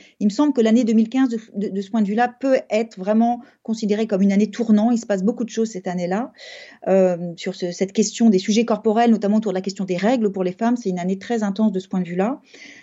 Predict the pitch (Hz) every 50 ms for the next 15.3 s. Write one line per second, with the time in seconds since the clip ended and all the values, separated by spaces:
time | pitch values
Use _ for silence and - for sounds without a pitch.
0 | _ - - 185 185 185 180 - 170 196 196 254 262 262 294 285 - - 302 254
1 | 226 226 220 240 285 320 302 240 233 - - - 320 311 269 247 247 233 214 226
2 | 214 214 240 233 208 190 190 196 190 185 185 196 247 349 415 415 - - - -
3 | - - - 190 214 185 185 202 226 226 - - 370 415 440 - - 214 196 -
4 | 294 330 330 214 202 - 330 277 240 226 220 196 202 190 190 226 - - 208 196
5 | 202 233 226 190 170 185 214 196 - 185 - - - 170 180 - 190 - 170 -
6 | 214 190 - 214 185 196 190 226 220 220 196 185 180 180 170 170 262 359 392 381
7 | - 220 185 247 247 247 - 190 185 - - - - - _ _ _ _ _ _
8 | - 185 185 226 226 214 208 202 196 - - 330 427 403 - 220 202 - - 254
9 | 311 320 240 214 190 214 208 190 175 175 185 180 175 175 185 190 254 262 262 262
10 | - 214 196 202 - 247 269 302 339 381 381 - - 190 190 190 190 185 190 -
11 | - 233 226 220 208 185 185 208 214 240 262 262 269 233 - - 277 262 254 226
12 | 202 185 185 190 190 190 196 220 254 320 349 370 - _ _ - _ _ _ _
13 | - 185 196 233 277 233 254 262 240 233 247 285 349 370 262 226 226 208 208 -
14 | - 247 247 240 208 175 170 185 185 190 208 233 240 220 190 165 160 170 - 233
15 | 208 190 214 247 226